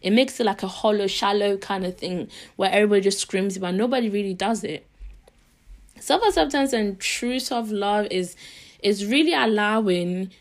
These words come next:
yourself, is really allowing your true, authentic self out to expose your self-rejected and self-hated part of you. In other words, making,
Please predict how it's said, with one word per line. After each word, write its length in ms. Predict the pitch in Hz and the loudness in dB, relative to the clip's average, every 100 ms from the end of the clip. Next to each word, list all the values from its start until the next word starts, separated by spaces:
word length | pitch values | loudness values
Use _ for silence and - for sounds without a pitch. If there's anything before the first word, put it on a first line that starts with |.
| _ | _
yourself, 920 | - 185 185 - 208 185 185 214 - - _ _ _ _ _ _ _ - - | -2 -2 0 2 4 4 2 0 -6 -16 _ _ _ _ _ _ _ -20 -6
is 140 | 196 | 0
really 160 | 240 262 | 2 4
allowing 400 | 226 220 220 220 | 4 4 4 4
your 100 | 202 | 2
true, 580 | 196 - - 247 269 - | 0 -2 0 0 0 0
authentic 720 | 196 202 - 214 214 - 220 | -4 -4 -2 0 0 -2 -6
self 580 | - - 208 190 175 - - - | -6 -2 2 4 2 -4 -12 -2
out 280 | 196 185 | 0 0
to 140 | - - | -4 -6
expose 720 | 196 - - 220 220 220 190 | -4 -4 -2 2 4 4 2
your 380 | 196 190 185 175 - - _ | 2 4 4 2 -6 -20 _
self-rejected 1400 | - - - 220 220 214 196 185 202 214 - - 202 196 | -14 -10 2 4 4 2 -4 0 0 0 -6 -2 0 0
and 120 | 180 | -2
self-hated 960 | 185 - 202 208 196 - 196 202 - 190 | -6 -4 0 0 0 -4 -4 -2 -4 -8
part 260 | - 196 185 | -2 0 0
of 140 | 180 | -2
you. 300 | 156 160 - - - | -8 -10 -10 -16 -8
In 100 | 190 | -6
other 240 | 190 180 165 | -2 -2 -2
words, 340 | 160 170 185 - - | -2 -2 -4 -10 -2
making, 960 | 208 240 269 233 - 254 240 247 262 | 4 6 6 4 2 4 4 4 2